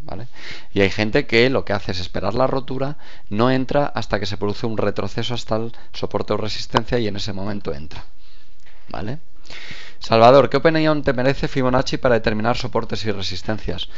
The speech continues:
Pues me merece una opinión buena. Eh, creo que los niveles de Fibonacci, en especial los tres más importantes, son los que, eh,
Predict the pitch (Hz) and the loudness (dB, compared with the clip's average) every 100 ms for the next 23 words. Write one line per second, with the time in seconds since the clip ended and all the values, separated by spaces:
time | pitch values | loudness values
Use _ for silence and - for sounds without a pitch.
0 | - - - - 104 110 110 107 107 104 | -4 -4 -2 0 4 6 8 6 4 4
1 | 110 123 143 139 139 131 143 147 143 123 | 2 2 2 2 2 0 0 0 0 2
2 | 110 117 90 - - - - - - 101 | 4 4 2 -2 -4 -4 -4 -4 -4 -4
3 | 92 90 - 110 120 120 113 101 110 110 | -4 -4 -2 -2 0 0 0 0 2 2
4 | 107 101 - 101 98 101 - 131 120 98 | 2 0 -2 -2 -2 0 0 -2 -2 -2
5 | 95 - - 104 101 98 95 - - 113 | -2 -4 -2 0 0 -2 -2 -4 -2 0
6 | 101 98 98 98 78 - 113 110 135 156 | 0 -2 -2 -2 -4 -2 -2 -2 -2 -2
7 | - - - - - - - - - - | -4 -4 -4 -4 -4 -4 -4 -4 -4 -4
8 | - - 101 104 101 - 104 98 92 85 | -4 -2 -2 -2 0 2 4 4 4 0
9 | 85 - 85 78 | -2 -2 -2 -2